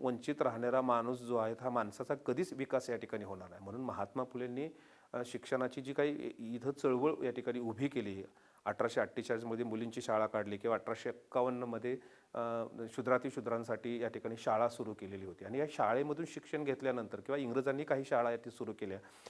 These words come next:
या शाळा सुरू केल्यानंतर त्या लोकांना खऱ्या अर्थाने समज आलेली आपल्याला पाहायला मिळते आणि काही चांगलं आणि काय वाईट याचा विचार जो आहे, ते विचार या कालखंडामधली ही पिढी या ठिकाणी करू लागलेली आपल्याला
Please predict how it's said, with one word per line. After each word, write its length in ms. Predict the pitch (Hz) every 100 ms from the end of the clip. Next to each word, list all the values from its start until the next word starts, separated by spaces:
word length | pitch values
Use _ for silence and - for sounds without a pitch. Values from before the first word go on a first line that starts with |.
| - - -
या 140 | 139 151
शाळा 460 | - - 127 117 156
सुरू 280 | 160 151 156
केल्यानंतर 680 | 156 143 143 135 120 131 127
त्या 400 | - - 131 131
लोकांना 540 | 123 - 110 107 120 -
खऱ्या 260 | 107 117
अर्थाने 300 | 107 - 113
समज 500 | 127 - 139 170 180
आलेली 280 | - 117 113
आपल्याला 300 | 104 110 110
पाहायला 320 | 104 98 104
मिळते 300 | 101 104 107
आणि 240 | 101 110 135
काही 280 | - 127
चांगलं 320 | 151 160 156 160
आणि 100 | 160
काय 260 | 160 160
वाईट 220 | 156 107 - - - _ _ _ 135
याचा 260 | 131 170
विचार 460 | 143 127 127 175 170
जो 140 | 147
आहे, 160 | 135 139
ते 120 | 160
विचार 340 | 127 120 135
या 200 | - 127
कालखंडामधली 720 | 156 127 - 113 113 110 107 135
ही 200 | 127 151
पिढी 300 | - 127 123
या 80 | 104
ठिकाणी 320 | 101 107 107
करू 220 | 107 101
लागलेली 360 | 98 92 98 107
आपल्याला 380 | - 117 104